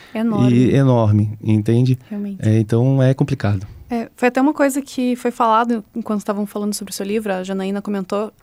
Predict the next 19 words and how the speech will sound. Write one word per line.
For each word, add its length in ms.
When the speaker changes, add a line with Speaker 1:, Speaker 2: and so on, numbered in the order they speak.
Speaker 1:
da 220
relevância 760
social 800
nesse, 220
no 140
momento 320
em 60
que 80
a 40
gente 220
vive, 260
do 80
tema 300
que 120
você 280
abordou 280
no 80
seu 160
livro, 280